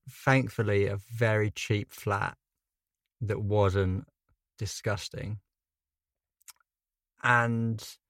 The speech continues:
I just struggled. I, I, I didn't, the, the problem with Drama Centre was that it doesn't give you any resources for the outside world. It doesn't tell you how to make connections. It doesn't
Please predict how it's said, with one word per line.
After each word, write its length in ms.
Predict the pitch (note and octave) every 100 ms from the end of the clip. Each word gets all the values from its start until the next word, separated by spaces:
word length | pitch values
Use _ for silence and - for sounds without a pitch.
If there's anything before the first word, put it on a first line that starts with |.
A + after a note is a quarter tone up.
| _ _ _ _ _ -
I 80 | D#3+
just 240 | - C#3+
struggled. 840 | - - - C3 E3+ C#3+ A#2 G2
I, 220 | A2+ B2+ C3 C3+
I, 140 | C3 -
I 40 |
didn't, 280 | B2+ D#3+ C3+ - - _ _ _ _ _ _ -
the, 100 | B2+ -
the 60 | C3
problem 340 | - F3+ D3+
with 120 | C#3+ A2+
Drama 320 | B2 A#2 G#2
Centre 460 | A#2 G2+ G2+ G2+ E2
was 400 | A2 G#2 G#2 F#2 -
that 160 | G#2+
it 120 | A2+ -
doesn't 260 | B2 A2+
give 160 | G#2+ G2+
you 100 | G#2
any 120 | G2
resources 600 | G2+ G#2+ - G#2+ F#2 F#2+
for 120 | -
the 100 | G2
outside 320 | G2 - F#2 F2+
world. 280 | F#2 F#2
It 80 | F#2+
doesn't 240 | G2+ G2 G2
tell 120 | G2
you 60 | F#2
how 80 |
to 120 | F#2 F#2+
make 120 | -
connections. 560 | A2 B2 - B2+ B2
It 80 | A2
doesn't 480 | G2+ F#2+ G2 F#2+